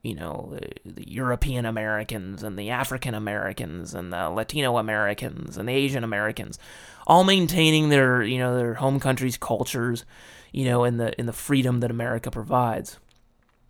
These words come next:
Well, yeah, there is that, but I've come to realize America really does have its own culture. It really does. And a lot of it is Puritan. America was founded by Puritans,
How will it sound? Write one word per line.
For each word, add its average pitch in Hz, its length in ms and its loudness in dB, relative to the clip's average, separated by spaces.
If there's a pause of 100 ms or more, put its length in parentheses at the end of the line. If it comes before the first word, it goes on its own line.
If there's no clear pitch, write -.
(160)
Well, 262 140 10
yeah, 214 300 6 (120)
there 180 160 6
is 185 220 6
that, 127 300 2
but 208 180 4 (680)
I've 240 300 6
come 254 200 6
to 170 60 10
realize 147 440 10
America 151 520 8
really 139 760 8
does 120 460 6
have 113 240 -2
its 104 160 -6
own 107 340 -6
culture. - 560 -6 (100)
It - 120 2
really 143 280 6
does. - 520 -4 (160)
And 147 380 2 (140)
a 143 80 6
lot 165 220 10
of 175 100 8
it 170 120 6
is 151 180 4
Puritan. - 540 -4 (1080)
America 208 400 8
was 202 140 8
founded 143 640 6
by 139 160 8
Puritans, 113 840 -4